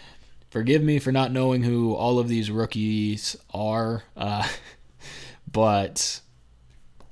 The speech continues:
I honestly don't know who this is. We're just gonna keep him off the board. Uh,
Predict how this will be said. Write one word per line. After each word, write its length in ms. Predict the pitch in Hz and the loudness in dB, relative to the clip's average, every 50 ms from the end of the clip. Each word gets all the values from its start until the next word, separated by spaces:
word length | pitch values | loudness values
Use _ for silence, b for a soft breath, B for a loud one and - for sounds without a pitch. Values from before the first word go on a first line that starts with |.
| - - | -8 -6
I 200 | 110 110 98 82 | -4 -4 -4 -4
honestly 440 | 101 110 113 113 110 - - 113 | -4 -2 -2 -2 -2 -2 -2 -2
don't 180 | 110 113 113 113 | -2 -2 0 0
know 100 | 110 107 | 0 0
who 80 | 107 107 | 0 0
this 180 | 107 104 104 | -2 -2 -2
is. 160 | 104 107 107 | -4 -4 -4
We're 80 | 113 101 | -4 -4
just 220 | 101 107 101 - | -6 -6 -6 -6
gonna 120 | - 104 101 | -6 -8 -6
keep 220 | - - 107 - | -6 -6 -6 -6
him 140 | 101 101 101 | -4 -4 -4
off 180 | 101 101 - - | -4 -6 -6 -8
the 60 | 101 | -10
board. 340 | 101 101 101 104 107 104 - B B B B B B B B B | -6 -4 -2 -2 -2 -4 -6 B B B B B B B B B
Uh, 320 | B 92 98 95 95 92 | B -2 -2 -2 -4 -4